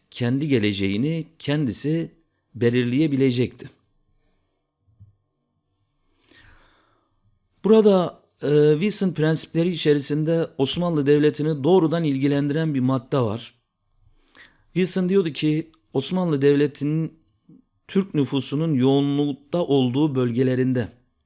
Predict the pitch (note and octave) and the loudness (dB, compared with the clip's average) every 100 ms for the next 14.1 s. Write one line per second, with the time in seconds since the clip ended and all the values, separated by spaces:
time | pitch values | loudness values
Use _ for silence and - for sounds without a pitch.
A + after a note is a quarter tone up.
0 | _ _ _ - _ - F#3 - E3 E3+ | _ _ _ -20 _ -4 -2 2 0 0
1 | D#3 C#3+ F#3 - C#3 D3 D3+ D3+ E3 - | -4 -2 -4 -4 0 0 0 -2 -4 -4
2 | A#2 A2 G2 F#2+ C3 - - _ _ _ | -2 -2 -2 -4 -8 -12 -20 _ _ _
3 | _ - - _ _ - G#3+ - C#3 C3+ | _ -20 -20 _ _ -4 -4 0 0 2
4 | D3 D3+ D#3 D#3 F3+ F3+ C#3+ C3+ C#3 D3 | 2 0 0 -2 -2 -2 -2 -2 -4 -4
5 | D3+ D3+ B2 C3+ D#3 D#3+ C3 C#3 E3 C3+ | -2 -2 -2 -2 -2 -2 -4 -2 0 0
6 | A#2 B2+ C#3 D3 - D3+ F3+ D3+ D#3+ - | 0 0 0 -2 -4 -2 0 0 -2 -4
7 | _ _ _ - C3+ D#3+ E3+ - C#3 D3 | _ _ _ -4 -4 -4 -6 -4 -4 -2
8 | D3+ E3+ E3+ - - A#2+ C#3+ D#3 - E3 | -2 -2 -6 -10 -4 -2 0 -2 -4 -4
9 | E3+ E3 _ - C3 - E3+ C#3 G2 F#2 | -4 -6 _ -10 -10 -4 2 2 2 -2
10 | E2+ D#2 - - - - _ _ _ _ | -6 -10 -12 -14 -12 -14 _ _ _ _
11 | _ _ - - - _ _ _ _ C#3+ | _ _ -20 -20 -20 _ _ _ _ -2
12 | D#3+ E3 D3+ E3+ F3 F#3 D3+ C#3+ E3 F#3+ | -2 -2 -2 -4 -2 -2 -2 -2 -2 0
13 | F3+ C3 C3+ E3 E3 C#3 F#3 C3 G#2+ D3 | 0 0 0 -2 -4 0 2 0 0 -4
14 | E3 | -4